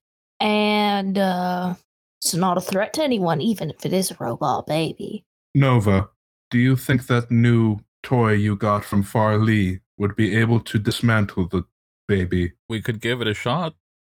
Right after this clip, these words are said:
Speaker 3: And if the Shroud is gonna pay us for the remains anyway, why not just give them the robot and then they'll break it?
Speaker 2: A potential course of action.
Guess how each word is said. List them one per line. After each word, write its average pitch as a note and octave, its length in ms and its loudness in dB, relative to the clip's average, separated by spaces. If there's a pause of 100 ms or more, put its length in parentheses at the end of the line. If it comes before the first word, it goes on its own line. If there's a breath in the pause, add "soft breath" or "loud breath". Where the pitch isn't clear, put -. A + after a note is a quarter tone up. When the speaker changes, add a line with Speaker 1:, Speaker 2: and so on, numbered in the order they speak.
(160)
Speaker 3:
And G#2 140 -4
if G2+ 100 -4
the G2+ 100 -4
Shroud A2+ 300 -4
is G#2+ 120 -6
gonna G2+ 200 -2
pay A#2+ 300 -4
us A2+ 220 -4
for G#2+ 340 -4
the G#2 160 -4
remains G#2+ 440 -2
anyway, G2+ 360 -2
why F2+ 200 -2
not F#2 280 -4
just - 240 -14 (260)
give G#2 280 -4
them F#2+ 200 0
the F2+ 120 -2
robot F2 520 -4
and F2 80 -4
then F2 140 -6
they'll F#2 180 -4
break - 340 -14
it? - 120 -8 (720)
Speaker 2:
A B2+ 100 4
potential C3+ 800 0 (400)
course F2+ 280 0
of G2 120 -2
action. F2 500 -4